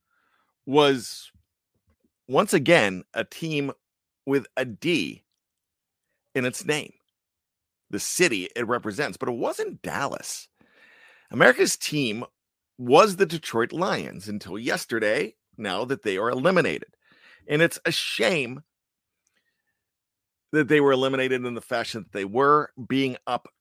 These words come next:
twenty-eight, excuse me, twenty-four to seven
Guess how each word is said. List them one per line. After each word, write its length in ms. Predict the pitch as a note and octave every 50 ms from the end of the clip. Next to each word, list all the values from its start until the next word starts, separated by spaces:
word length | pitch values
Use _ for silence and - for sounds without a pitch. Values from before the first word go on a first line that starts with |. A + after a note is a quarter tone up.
| _
twenty-eight, 880 | - - - - A#2+ D#3 E3+ E3 D3+ - - - A#2+ B2 A#2 - - - - _ _ _ _ _ _ _ _ _ _ _ _ _ _
excuse 320 | - - - - E3 C3 F#2+
me, 220 | F#2 D#2+ - - _ _ _ _
twenty-four 500 | - - D3+ D#3 C#3+ - - - F3+ F3+
to 80 | D3+ G#2+
seven 400 | - - - - - - - G3